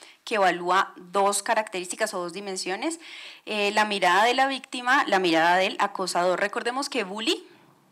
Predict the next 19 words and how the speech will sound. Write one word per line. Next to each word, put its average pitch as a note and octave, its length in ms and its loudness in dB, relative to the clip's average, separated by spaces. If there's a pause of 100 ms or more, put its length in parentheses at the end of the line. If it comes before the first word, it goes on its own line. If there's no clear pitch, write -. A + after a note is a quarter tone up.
(500)
es G3+ 320 -2
acosador, G3 560 0 (640)
o - 40 -20
sea, E3+ 180 -2
es - 120 -8
como G3 220 -8
la D3 320 0 (420)
terminología F3+ 600 -4
utilizada E3 540 -10
para, A#3 280 0 (720)
para F#3 180 -2
catalogar E3+ 500 -6 (420)
a F3+ 80 -10
esta E3 180 -8
persona. - 400 0 (1080)
Tienen B3+ 240 -4
consistencias A#3 640 -4
internas E3+ 460 -4
también F3 440 -4